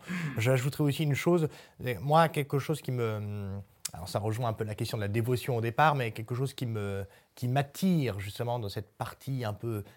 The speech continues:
mystérieuse, en tout cas inconnue, euh, de l'agir de Saint Joseph. On l'imagine avec la,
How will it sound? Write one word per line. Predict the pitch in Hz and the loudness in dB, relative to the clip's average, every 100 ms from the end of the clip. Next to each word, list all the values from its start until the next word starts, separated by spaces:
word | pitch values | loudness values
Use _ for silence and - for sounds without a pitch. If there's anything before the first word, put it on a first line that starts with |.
| _ | _
mystérieuse, | 120 143 - 165 151 165 147 | -2 -2 0 0 4 4 4
en | 123 | 2
tout | 113 | 0
cas | 151 - 151 | -2 2 2
inconnue, | 160 170 160 160 - _ _ - | 4 6 6 6 2 _ _ -8
euh, | 117 | -4
de | 113 113 | 0 0
l'agir | 107 104 139 143 147 185 113 | 0 2 4 4 2 2 0
de | 104 | -4
Saint | - 107 | -2 -2
Joseph. | 110 117 120 110 | -2 0 0 -2
On | 101 98 | -4 -4
l'imagine | 95 101 101 101 110 | -4 -4 -4 -4 -6
avec | 98 | -6
la, | 98 | -6